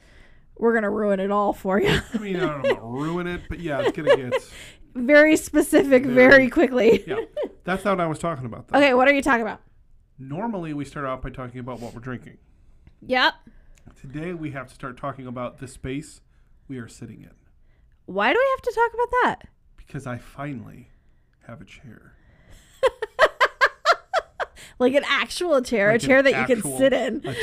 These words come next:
Speaker 2: cherry chair, a chair for sitting.
Speaker 1: <laughs>
Speaker 2: So for the longest time, I was sitting in an old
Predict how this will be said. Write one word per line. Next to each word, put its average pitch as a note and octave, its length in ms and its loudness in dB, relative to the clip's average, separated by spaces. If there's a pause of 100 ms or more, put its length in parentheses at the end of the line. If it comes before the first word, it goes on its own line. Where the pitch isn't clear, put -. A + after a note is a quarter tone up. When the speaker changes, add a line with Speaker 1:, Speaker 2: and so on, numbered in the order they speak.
Speaker 2:
cherry C#3 340 -4
chair, - 380 4 (160)
a - 80 -2
chair - 340 -4
for - 120 0
sitting. - 400 -14 (580)
Speaker 1:
<laughs> D4+ 1160 2 (260)
Speaker 2:
So D#3+ 100 -8
for D#3+ 140 -10
the D3 80 -10
longest F3 500 -6
time, C3 380 -10
I B2+ 80 -10
was B2+ 160 -12
sitting D3 300 -6
in C#3 100 -4
an B2+ 160 -6
old C3 540 -6